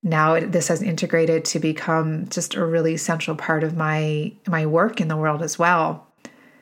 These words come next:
And a big, a big part of this, this year is that I got my I F S certification, which I had been working towards, and which requires a lot of these hours that I named, a lot of hours with clients, a lot of hours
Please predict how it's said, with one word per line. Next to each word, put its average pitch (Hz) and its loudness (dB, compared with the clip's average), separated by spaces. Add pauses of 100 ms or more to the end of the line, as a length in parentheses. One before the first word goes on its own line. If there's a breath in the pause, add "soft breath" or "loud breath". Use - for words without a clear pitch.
(600 loud breath)
And 175 2
a 175 4
big, 226 4
a 196 4
big 240 4
part 180 2
of 175 2
this, 160 2
this 175 0
year 165 4
is 160 0
that 160 2
I 156 2
got 175 2
my 170 2
I 160 2
F 160 -2
S 170 -2
certification, 170 -2
which 160 -2
I 160 0
had 160 -2
been 160 -4
working 160 -4
towards, 185 0
and 175 -4
which 165 -6
requires 170 2
a 170 2
lot 165 4
of 165 -2 (560 loud breath)
these 175 0
hours 160 2
that 156 0
I 156 2
named, 160 0
a 185 2
lot 160 2
of 160 0
hours 160 2
with 170 -8
clients, 185 2
a 196 -6
lot 165 -2
of 165 -4
hours 160 0